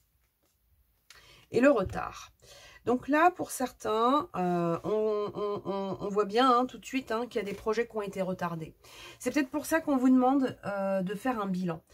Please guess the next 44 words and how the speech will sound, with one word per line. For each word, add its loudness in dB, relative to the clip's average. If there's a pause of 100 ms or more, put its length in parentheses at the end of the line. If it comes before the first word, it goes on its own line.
(240)
C'est-à-dire 2
que -2
si, 2
euh, 0
vous -2
avez 4
eu, 4
euh, 6
ou -4
si -10
vous -8
êtes -2
aujourd'hui -2
dans -2
un -2
projet -2
qui -10
est -2
un -2
petit -8
peu -2
retardé, 0 (400)
on 4
vous 4
demande 4
de, 4
de -2
retourner -2
un 2
petit -8
peu 0
en 4
arrière 0
et 0
de -8
faire -6
le -6
bilan -2
de -6
tout -12
ce -12
qui -14
s'est -6
passé -4